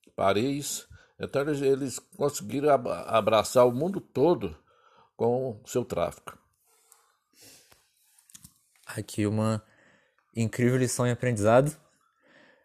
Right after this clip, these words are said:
Speaker 2: <laughs> de como administrar o narcotráfico <laughs> no planeta Terra. E eu queria saber quando que vocês acham que vai acabar a quarentena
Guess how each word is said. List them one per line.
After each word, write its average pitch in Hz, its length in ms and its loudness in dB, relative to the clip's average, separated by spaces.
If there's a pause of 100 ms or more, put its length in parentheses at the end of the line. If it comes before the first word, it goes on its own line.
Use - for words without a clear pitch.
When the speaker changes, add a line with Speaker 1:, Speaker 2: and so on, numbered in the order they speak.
Speaker 2:
<laughs> 147 560 -4
de 113 100 0
como 131 200 2
administrar 127 560 4
o - 20 2
narcotráfico - 920 6 (380)
<laughs> - 400 -6
no 160 160 6
planeta 135 440 6
Terra. 202 380 6 (1500)
E 135 280 4 (1300)
eu 127 140 0
queria 135 200 2
saber 120 380 2
quando 147 300 0
que - 80 -12
vocês 135 380 2
acham 113 200 6
que - 80 -4
vai 117 160 4
acabar 120 280 2
a 113 40 6
quarentena 123 640 2